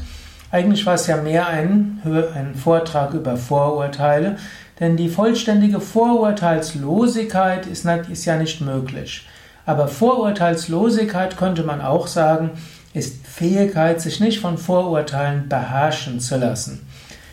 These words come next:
Es ist natürlich, Vorurteile zu haben, aber wir brauchen uns nicht davon beherrschen zu lassen. In diesem Sinn, diese Art von Vorurteilslosigkeit ist sehr wohl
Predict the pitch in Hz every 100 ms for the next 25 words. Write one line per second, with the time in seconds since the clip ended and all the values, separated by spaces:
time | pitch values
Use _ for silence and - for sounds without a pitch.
0 | - 156 135 131 131 131 156 190 190 -
1 | - - - - - - 165 156 139 127
2 | 135 123 123 131 120 135 180 202 196 -
3 | - - 139 135 127 123 127 151 147 170
4 | 160 156 - 131 131 - - - 135 -
5 | 147 160 135 135 123 - 127 - 127 117
6 | - 151 151 185 226 202 185 196 190 190
7 | 185 - 214 247 240 185 196 202 196 185
8 | - 180 170 160 156 151 147 156 143 135
9 | 139 135 131 131 - - - - 160 -
10 | - 151 131 143 151 -